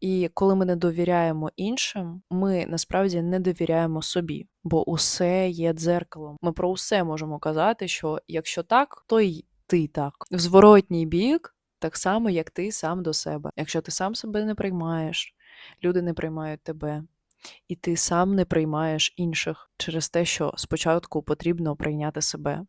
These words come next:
Усе йде послідовно. Наступне. Гроші не приходять до дітей. Вони приходять до дорослого. Тому потрібно змінювати свою позицію дитини на позицію дорослого,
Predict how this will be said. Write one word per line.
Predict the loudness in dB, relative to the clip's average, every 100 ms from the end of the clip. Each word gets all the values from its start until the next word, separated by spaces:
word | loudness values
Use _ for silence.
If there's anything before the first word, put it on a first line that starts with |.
| _
Усе | -2 0 2 2
йде | 2 0
послідовно. | 0 -4 -6 -2 -2 -2 -6 -12 -16 -6
Наступне. | -2 0 0 -4 -6 -12 -12 -16 -8
Гроші | -6 -2 0 0 -2 -2
не | -2 0 0 0
приходять | -4 -4 0 0 0 -4 0
до | 2 2
дітей. | -2 -6 -8 -8 -10 _ _
Вони | -6 -4 -2 -2 -4 -6
приходять | -6 -6 -4 -2 0 -2 -6 -8 -18 -20 -10
до | -4 -4 -4
дорослого. | -6 -2 0 2 0 -2 -6 -16 -8 2
Тому | 4 4 2 0 2
потрібно | 2 2 -2 -2 -4 -2 -2 -4 -10 _ _ _ -4
змінювати | 0 2 2 0 -2 -4 -6 -6 -8 -8 -2
свою | 2 2 0 0 0
позицію | 0 0 0 0 0 0 -2
дитини | -4 -6 -6 -4 -6 -8 -6
на | -2 -2 -2
позицію | -4 -4 -4 -6 -8 -10 -10
дорослого, | -8 -6 -6 -6 -8 -10 -10 -14